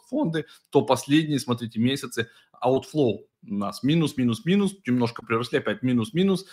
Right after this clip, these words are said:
то есть мы как бы уже, э, делаем отток, потому что люди посмотрели, чё происходит, и начинают, э, всё это дело переоценивать. То есть теперь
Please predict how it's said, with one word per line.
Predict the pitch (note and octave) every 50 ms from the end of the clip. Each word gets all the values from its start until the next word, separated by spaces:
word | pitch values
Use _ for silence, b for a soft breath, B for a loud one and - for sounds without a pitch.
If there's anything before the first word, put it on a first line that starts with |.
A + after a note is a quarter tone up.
| B B _
то | -
есть | A2 G#2+ A2+
мы | B2+ D3+ D3
как | D3 C#3 B2 B2+
бы | B2+ C3 B2+ - - _ _ _
уже, | - A2+ A2 B2 C3
э, | C3+ C3 A#2 A2+ A2 G#2+ G2+
делаем | G#2+ A#2 A#2 A#2+ A#2+ A2+ A2
отток, | A2 A#2 - - D3 A#2+ - -
потому | - - A2+ A2+
что | A2+ - B2
люди | A#2+ B2 C#3 C#3+ D3
посмотрели, | - B2+ A#2 - B2 A#2+ - - A#2+ A#2+ A#2+
чё | A#2+ - B2+ A#2+
происходит, | - A2 G#2+ G#2+ - - A#2+ A#2 A#2 C3 - _ _ _ -
и | B2
начинают, | A#2+ A#2+ A#2+ A#2+ A#2 A#2 A#2+ B2+ C3+ C3+ B2 -
э, | G#2 G#2 G#2+ G#2+ G#2+ G#2
всё | - - A#2
это | A#2 -
дело | A#2 A#2 A#2 A#2 A2+
переоценивать. | - A#2 A#2 A#2 - C3 B2 A2+ G2+ -
То | -
есть | - -
теперь | - C#3+